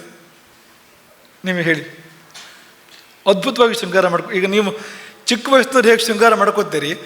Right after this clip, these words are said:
ಅದೇ ತರಹ, ಅದೇ ಸಾಧನಗಳನ್ನು ಬಳಸಿ ಒಂದು ಎಂಬತ್ತು ವರ್ಷದ ಮುದುಕಿ ಶೃಂಗಾರ ಮಾಡ್ಕೊಂಡ್ರೆ ವಿಕಾರವಾಗಿ ಕಾಣ್ತದೆ ಅಂತ, ಚಂದ ಕಾಣೋದಿಲ್ಲ ಅದು ಅಂತ. ಅಂದರೆ ಯಾವ ಸೌಂದರ್ಯ ಪ್ರಸಾಧನಗಳು ಕೂಡ ಅವ್ರನ್ನ ಬಚಾವ್ ಮಾಡೋದಿಲ್ಲ ಅಂತ ಆ ಸಮಯದಲ್ಲಿ.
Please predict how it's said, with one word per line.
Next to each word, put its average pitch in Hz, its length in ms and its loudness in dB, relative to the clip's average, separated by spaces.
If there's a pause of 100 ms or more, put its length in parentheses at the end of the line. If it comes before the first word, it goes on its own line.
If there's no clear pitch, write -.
(240)
ಅದೇ 196 300 4
ತರಹ, 220 320 0 (640)
ಅದೇ 208 260 6
ಸಾಧನಗಳನ್ನು 214 600 2
ಬಳಸಿ 185 340 -2 (340)
ಒಂದು 185 140 -2
ಎಂಬತ್ತು 240 300 2
ವರ್ಷದ 214 200 2
ಮುದುಕಿ 196 300 -4
ಶೃಂಗಾರ 190 360 0
ಮಾಡ್ಕೊಂಡ್ರೆ 185 400 -2
ವಿಕಾರವಾಗಿ 254 560 4
ಕಾಣ್ತದೆ 160 360 -2
ಅಂತ, 117 180 -14 (680)
ಚಂದ 202 180 2
ಕಾಣೋದಿಲ್ಲ 202 460 2
ಅದು 123 160 -6
ಅಂತ. 127 160 -16 (1160)
ಅಂದರೆ 214 220 0 (600)
ಯಾವ 170 420 2
ಸೌಂದರ್ಯ 233 400 -2
ಪ್ರಸಾಧನಗಳು 220 600 0
ಕೂಡ 233 200 0
ಅವ್ರನ್ನ 208 240 0
ಬಚಾವ್ 202 260 2
ಮಾಡೋದಿಲ್ಲ 196 400 0
ಅಂತ 147 200 -8 (580)
ಆ 175 80 0
ಸಮಯದಲ್ಲಿ. 160 560 0